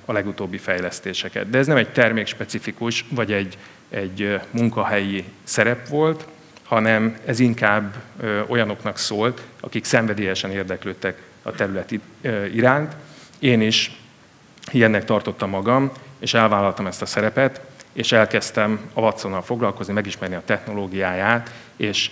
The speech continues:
figyelni, hogy milyen események történnek.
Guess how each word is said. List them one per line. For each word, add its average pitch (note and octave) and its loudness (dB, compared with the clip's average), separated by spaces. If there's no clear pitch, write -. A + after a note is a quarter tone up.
figyelni, G#2 2
hogy G2+ -4
milyen G#2 0
események F#2 -6
történnek. F2 -8